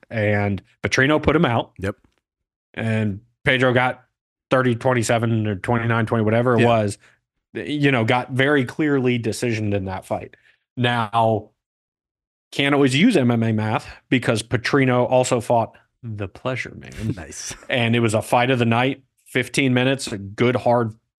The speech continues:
Speaker 1: hard-fought fight. Well, Tyson Pedro in his last fight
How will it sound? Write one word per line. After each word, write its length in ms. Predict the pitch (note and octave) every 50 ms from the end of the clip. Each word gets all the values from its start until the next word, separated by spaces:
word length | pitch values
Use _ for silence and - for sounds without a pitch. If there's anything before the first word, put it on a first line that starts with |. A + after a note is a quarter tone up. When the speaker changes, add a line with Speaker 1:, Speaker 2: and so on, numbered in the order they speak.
| _ -
Speaker 1:
hard-fought 480 | C3 C3 A#2 A#2 C#3+ C3+ B2+ - - _ _
fight. 320 | - - C#3 F#3+ - - _ _ _ _ _ _ _ _ _ _ _ _ _ _ -
Well, 300 | A#2 A#2 A#2+ B2 A#2+ A#2+
Tyson 340 | A#2 - D3 C#3 A#2 - A#2+
Pedro 280 | A2 C#3+ F3+ D#3 C#3 C3
in 60 | B2
his 140 | C3 C3+ A#2
last 240 | B2+ B2 A#2+ A2+ -
fight 280 | - B2 A#2+ A#2+ A#2